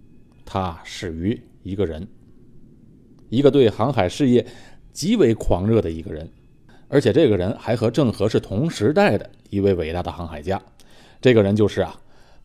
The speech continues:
葡萄牙的亨利王子。亨利王子带领着葡萄牙，开启了整个欧洲的航海事业。当时葡萄牙人的航海技术和航海知识啊，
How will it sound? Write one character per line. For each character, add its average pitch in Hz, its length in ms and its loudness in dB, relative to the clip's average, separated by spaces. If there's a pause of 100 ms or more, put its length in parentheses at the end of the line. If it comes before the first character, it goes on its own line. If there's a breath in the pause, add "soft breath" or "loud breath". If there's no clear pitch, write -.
(100)
葡 117 180 4
萄 123 160 8
牙 101 160 4
的 110 160 0 (400)
亨 143 300 0
利 120 120 4
王 87 200 -2
子。 - 160 -14 (1500 soft breath)
亨 208 220 4
利 214 100 10
王 131 200 8
子 110 440 2
带 120 180 6
领 101 160 2
着 101 80 0
葡 107 220 0
萄 110 160 4
牙， 92 260 -2 (280 soft breath)
开 165 300 6
启 - 220 -4
了 90 140 0
整 82 260 -6
个 107 140 2
欧 170 320 6
洲 190 240 10
的 92 140 0
航 98 340 -6
海 85 220 -8
事 95 260 -4
业。 98 180 -2 (1300)
当 233 200 2
时 165 180 0
葡 185 220 2
萄 196 120 8
牙 123 200 6
人 139 180 2
的 117 160 4
航 135 240 -4
海 92 120 -4
技 175 220 -4
术 98 160 -2
和 101 100 0
航 117 180 -2
海 110 100 0
知 160 240 -2
识 110 140 -4
啊， - 100 -12